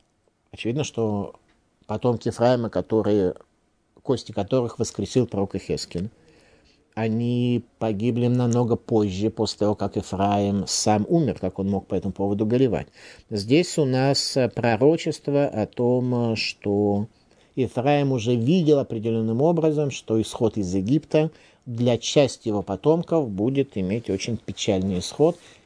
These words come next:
и печалился поэтому. Это на, на предмет видения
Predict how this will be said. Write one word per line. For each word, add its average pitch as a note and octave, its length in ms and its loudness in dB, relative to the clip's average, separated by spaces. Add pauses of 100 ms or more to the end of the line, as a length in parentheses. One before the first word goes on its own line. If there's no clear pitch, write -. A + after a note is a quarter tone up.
и F3+ 280 0
печалился G#2+ 640 0
поэтому. F#2+ 400 0
Это G3 160 2
на, B2+ 720 0 (480)
на C#3+ 160 4
предмет D3 580 2 (140)
видения E3 1080 2